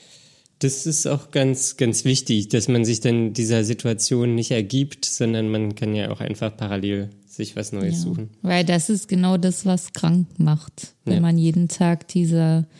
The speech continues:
Speaker 2: von dieser Zusetzung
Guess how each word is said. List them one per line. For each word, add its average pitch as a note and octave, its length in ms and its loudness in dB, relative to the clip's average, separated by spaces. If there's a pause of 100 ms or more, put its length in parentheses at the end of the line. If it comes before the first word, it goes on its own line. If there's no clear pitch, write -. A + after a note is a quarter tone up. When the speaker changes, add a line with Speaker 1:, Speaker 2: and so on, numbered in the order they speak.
(1000)
Speaker 2:
von F3 180 6
dieser E3 300 6
Zusetzung D#3+ 880 4